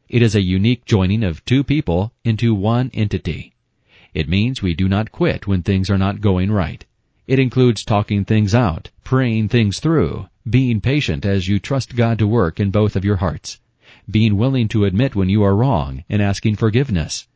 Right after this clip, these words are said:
and seeking God's counsel in His Word. If either spouse fails to both leave and cleave, problems will result in a marriage. If spouses refuse to truly leave their parents, conflict and stress result.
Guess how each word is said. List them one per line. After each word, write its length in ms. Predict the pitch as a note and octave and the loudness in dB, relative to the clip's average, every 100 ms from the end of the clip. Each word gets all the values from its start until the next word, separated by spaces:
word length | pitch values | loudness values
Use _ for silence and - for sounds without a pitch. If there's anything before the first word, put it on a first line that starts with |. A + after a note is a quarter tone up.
| _ - | _ -8
and 200 | - A2 | 0 0
seeking 380 | G2 D#3 C#3 A#2 | 2 -2 0 -2
God's 300 | G#2+ B2 A2+ | 0 -2 -2
counsel 600 | - C#3 C3+ F2 D#2 F2 - | -2 -2 0 -2 -2 -4 -2
in 160 | G2 | 0
His 200 | G2+ G2 | 2 0
Word. 460 | E2+ D#2 C#2 E2+ - _ _ _ - | 0 0 -2 -8 -16 _ _ _ -2
If 200 | A#2 C3+ | 0 2
either 240 | E3+ C#3 | 2 0
spouse 420 | G#2+ B2 G2 D#2 - | 0 0 0 -2 -2
fails 420 | B2 A2 D#2+ D#2 | 0 0 0 -4
to 140 | A2+ | -2
both 320 | G2 A2 G#2+ G2 | 0 2 2 0
leave 460 | G2+ B2 B2+ A#2+ - | 0 2 0 -2 -2
and 260 | G2+ F#2 | -2 -2
cleave, 580 | - D#3+ C#3+ D2+ A#1+ - _ - | -2 -2 -2 -4 -8 -14 _ -4
problems 460 | C#3 C#3 F#2 F2+ | -2 0 0 2
will 160 | G#2 G2 | 2 4
result 420 | G2 G#2+ F#2+ - | 2 2 0 0
in 80 | F#2 | -2
a 80 | G2 | 0
marriage. 540 | G#2+ D#2 E2 - - _ _ _ - | 0 0 -4 -12 -16 _ _ _ -6
If 140 | A#2+ G#2 | -4 -2
spouses 500 | - D#3 D#3+ A2+ G2 | -2 -2 -2 -2 0
refuse 420 | G#2 A#2 A#2+ A2+ | 0 2 2 0
to 220 | A2 G#2 | 0 0
truly 360 | F#2+ D3 B2 G#2 | 0 -2 0 0
leave 300 | G2+ A#2 F#2+ | 0 0 0
their 180 | F#2+ F2 | 0 0
parents, 500 | B2+ E2+ D#2 - - _ _ - | -2 -4 -6 -16 -20 _ _ -4
conflict 540 | G2+ F2+ G2+ A2+ - | -2 0 0 -2 -2
and 180 | G#2 G2 | -4 -4
stress 460 | - D#3+ F#2+ D#2+ G#2+ | -4 -2 -2 -2 -2
result. 440 | F#2+ G2+ C#2+ | 0 0 -2